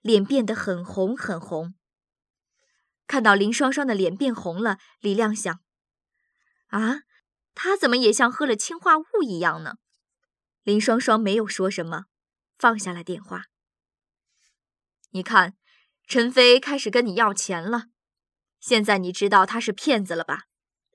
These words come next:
但是没关系，几分钟后他就会坐进警察的汽车。现在请你也上我们的汽车吧，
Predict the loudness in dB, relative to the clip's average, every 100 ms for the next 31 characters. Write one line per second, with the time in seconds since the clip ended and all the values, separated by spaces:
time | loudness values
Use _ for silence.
0 | _ _ _ _ -4 -4 -6 -6 -4 -4
1 | -4 -6 -8 -14 _ _ _ _ -4 2
2 | 2 4 2 6 6 6 0 -4 0 2
3 | 4 2 2 2 2 -2 -4 -8 -6 -4
4 | -4 -6 -4 -2 -4 -6 _ _ _ _
5 | _ _ _ _ _ _ -2 2 2 0
6 | -2 -16 -2 2 2 2 0 2 0 2
7 | 0 -2 -6 -6 -4 -2 2 2